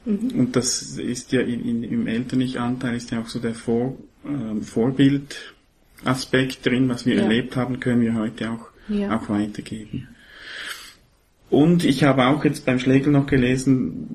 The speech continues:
Speaker 2: wo er schreibt, ich bin jetzt nicht mehr sicher, ob das schon von Byrne herkommt, ähm, dass auch ein Teil angeboren ist, so im Sinne vom,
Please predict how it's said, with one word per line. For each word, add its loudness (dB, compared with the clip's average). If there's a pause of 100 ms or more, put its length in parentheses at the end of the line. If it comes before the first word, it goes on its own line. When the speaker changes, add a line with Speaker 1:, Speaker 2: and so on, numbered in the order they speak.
(120)
Speaker 2:
wo -2
er -2
schreibt, -2
ich -20
bin 0
jetzt -2
nicht -2
mehr -4
sicher, -4
ob -6
das -12
schon -2
von 0
Byrne 2
herkommt, -2
ähm, -4 (260)
dass -10
auch -2
ein 0
Teil -2
angeboren 2
ist, -2
so -4
im 0
Sinne 2
vom, 2